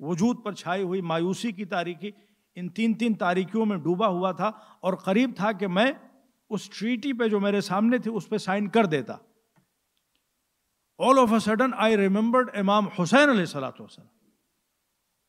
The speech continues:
और उनका जो रेजिस्टेंस था, उनका जो मौक़िफ़ था, जो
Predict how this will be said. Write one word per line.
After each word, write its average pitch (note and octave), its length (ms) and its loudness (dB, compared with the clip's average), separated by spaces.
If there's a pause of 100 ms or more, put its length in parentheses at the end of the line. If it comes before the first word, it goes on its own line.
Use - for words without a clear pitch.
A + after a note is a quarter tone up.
(500)
और F3+ 120 -4
उनका G#3+ 220 -6
जो G#3+ 140 -2
रेजिस्टेंस G3+ 760 -2
था, G#3 100 -2
उनका G3 300 -4
जो F#3+ 160 -4
मौक़िफ़ A3 460 0
था, - 560 -8 (1400)
जो G3+ 500 -2